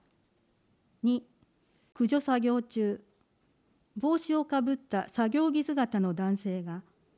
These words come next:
「ネズミがたくさんいました。今徹底的にやらないと。」追加の作業が必要ですが。女性、「じゃあお願いします。」三、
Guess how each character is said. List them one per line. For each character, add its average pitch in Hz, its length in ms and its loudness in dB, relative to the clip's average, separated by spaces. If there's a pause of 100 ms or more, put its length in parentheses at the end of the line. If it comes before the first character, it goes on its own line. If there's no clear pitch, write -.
(540)
「ネ 208 160 2
ズ 240 80 4
ミ 285 160 6
が 294 80 4
た 240 140 -4
く - 80 -12
さ 285 160 0
ん 285 100 6
い 269 60 6
ま 262 160 4
し 262 100 -16
た。 190 220 -8 (500)
今 320 240 4
徹 214 260 -2
底 269 200 2
的 262 200 0
に 254 120 4
や 233 100 2
ら 240 120 2
な 233 120 2
い 226 80 2
と。」 226 320 -6 (1000)
追 320 180 0
加 311 160 0
の 294 120 4
作 294 160 0
業 220 180 0
が 180 120 -6
必 - 240 -6
要 226 140 2
で 220 120 0
す 208 160 -4
が。 165 240 -6 (1000)
女 190 160 -2
性、 214 380 -2 (680)
「じ 226 140 2
ゃ 240 260 2
あ 233 60 2
お - 20 4
願 247 240 6
い 240 60 4
し 240 140 4
ま 240 160 6
す。」 - 160 -20 (1300)
三、 233 400 -2